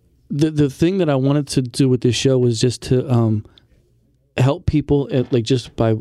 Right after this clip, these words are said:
with my story, you know, and knowing that my story is not original, it's, you know, it's happened to a lot of people. Um, and by, and what I'm saying is, like, I, I am still not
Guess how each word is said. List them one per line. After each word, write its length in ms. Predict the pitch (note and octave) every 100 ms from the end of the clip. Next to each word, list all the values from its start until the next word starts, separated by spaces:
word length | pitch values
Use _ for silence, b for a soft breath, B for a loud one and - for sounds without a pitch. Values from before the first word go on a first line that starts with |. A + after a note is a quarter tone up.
| - -
with 220 | C3 -
my 160 | A#2
story, 500 | G2+ - C3 C3+ D#3+ D#3+ b b b b b b b b _ _
you 140 | D#3 C3+
know, 200 | A2 A2
and 280 | B2 B2 B2
knowing 360 | C#3+ D3 D#3 C3+
that 80 | B2
my 200 | A#2+ B2+
story 280 | - C3
is 80 | A2+
not 180 | B2 B2
original, 640 | G#2+ A2+ A#2+ A#2 A#2 A2+ - _ -
it's, 200 | A2 -
you 160 | C#3+ C3
know, 120 | G#2+
it's 120 | G#2+
happened 260 | B2 A2+ A#2+
to 120 | B2
a 20 |
lot 220 | G#2+ G#2+
of 80 | G2+
people. 500 | - D3 - C#3 B2+ B B B B B B _
Um, 320 | B2 A#2 A2+ A#2+ -
and 140 | B2+
by, 220 | C3 C3 -
and 420 | C3 B2 A#2+ A#2 - _ _ _ _ _
what 180 | - C3
I'm 100 | B2
saying 380 | - D#3 D3 C#3
is, 160 | B2 A#2+
like, 240 | A2+ - _ _ -
I, 100 | A#2+ _ _ -
I 140 | C3+
am 180 | D#3+ E3
still 340 | - - C3+ B2
not 360 | B2 A#2+ A#2+